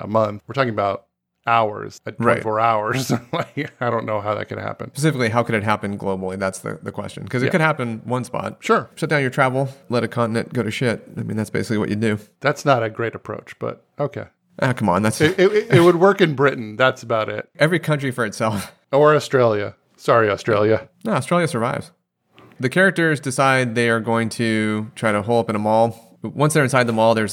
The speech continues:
Speaker 2: they're trying to work their way to get to the main area, and they're in one of the stores, and it cuts to a,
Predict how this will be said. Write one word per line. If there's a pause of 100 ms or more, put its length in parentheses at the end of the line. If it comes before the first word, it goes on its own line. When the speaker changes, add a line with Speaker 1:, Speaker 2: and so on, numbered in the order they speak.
Speaker 2:
they're
trying
to
work (140)
their
way
to
get
to
the
main
area,
and
they're
in
one
of
the
stores,
and
it
cuts
to
a,